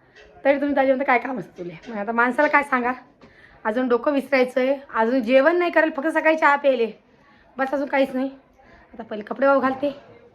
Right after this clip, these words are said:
पोळ्या करून देते आणि मग जेवण करते, कारण की आता वाजायला बारा एक वाजता ते नवरीला न्यायला येतील. आता तुम्ही असं वरात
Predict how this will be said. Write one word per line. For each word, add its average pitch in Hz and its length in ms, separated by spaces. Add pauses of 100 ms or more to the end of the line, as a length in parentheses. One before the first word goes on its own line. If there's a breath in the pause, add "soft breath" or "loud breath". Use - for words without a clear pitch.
(120)
पोळ्या 262 200
करून 277 260
देते 285 240 (400 soft breath)
आणि 233 120
मग 254 120
जेवण 226 240
करते, 208 180
कारण 220 220
की 226 60
आता 233 140
वाजायला 233 360
बारा 233 280
एक 233 100
वाजता 247 200
ते 247 180
नवरीला 247 300
न्यायला 254 220
येतील. 247 240 (300 loud breath)
आता 247 160
तुम्ही 285 160
असं 285 100
वरात 247 180